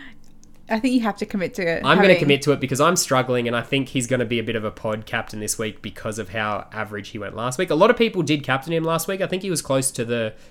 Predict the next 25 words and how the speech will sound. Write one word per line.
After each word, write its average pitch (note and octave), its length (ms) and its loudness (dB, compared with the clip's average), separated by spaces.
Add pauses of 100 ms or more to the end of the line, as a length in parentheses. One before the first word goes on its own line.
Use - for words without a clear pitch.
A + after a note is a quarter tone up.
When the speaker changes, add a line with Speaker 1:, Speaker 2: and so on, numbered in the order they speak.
Speaker 2:
the A2+ 80 -12
thirteen B2+ 500 -2
percent C3 360 -4
mark F3+ 260 -2
in A#2+ 80 2
Speaker 1:
Mm. A2+ 60 0
Speaker 2:
terms A#2+ 180 -4
of - 80 -14
captaincy, D#3+ 480 -6
but B2+ 320 -2 (380)
I - 40 -4
think C3 160 0
a A#2+ 60 0
lot A#2+ 220 2
of A#2 80 -2
people A#2 340 -2
after A2+ 220 -2
<laughs> - 20 -6
last B2+ 300 2
week C3+ 180 0
are B2 40 0
gonna A2+ 180 -2
drop A2 260 -4
off A2 160 -4
him, E3 240 -4